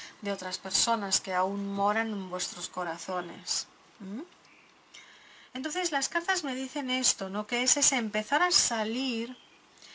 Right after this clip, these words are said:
que os va a hacer que dejéis atrás a otras personas.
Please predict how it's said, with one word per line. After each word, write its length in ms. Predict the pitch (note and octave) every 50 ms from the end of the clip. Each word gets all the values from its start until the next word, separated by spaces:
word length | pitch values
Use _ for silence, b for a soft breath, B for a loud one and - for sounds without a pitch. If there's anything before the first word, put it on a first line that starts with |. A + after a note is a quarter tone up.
| B B B _
que 140 | - A#3+
os 240 | A3+ A3+ A3+ G#3 A3
va 360 | C4 C4+ C4+ C4 C4+ C4+ - -
a 260 | - G#3 G#3 G#3 G#3
hacer 420 | G#3 G3+ - - B3+ B3 B3 B3 -
que 120 | - A3
dejéis 500 | G3+ G3+ G3 - - B3+ C4 B3+ - -
atrás 480 | A#3 G#3+ - G#3+ G#3+ A3 A#3 A3+ - - -
a 140 | G#3 G#3
otras 340 | G#3+ G#3+ G#3+ A3 A3+ A3 -
personas. 840 | - - F#3 F#3 - - - G3 F3+ E3+ F3 F#3 G3 - - -